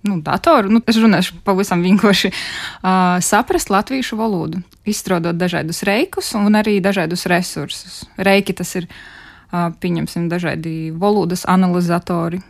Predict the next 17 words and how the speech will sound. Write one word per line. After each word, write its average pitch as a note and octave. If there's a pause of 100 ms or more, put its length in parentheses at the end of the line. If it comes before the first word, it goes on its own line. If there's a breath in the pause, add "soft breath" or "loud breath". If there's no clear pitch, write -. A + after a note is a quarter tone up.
kas -
spēj G#3
saprast G3
vai F#3
rauga F#3+
saprast F#3
valodu G3
tādā F#3
līmenī, F#3
ka -
cilvēks F3+
to E3
saprot, E3+
pieņemsim, F3
kaut F#3+
kādu F#3+
daudznozīmību, F3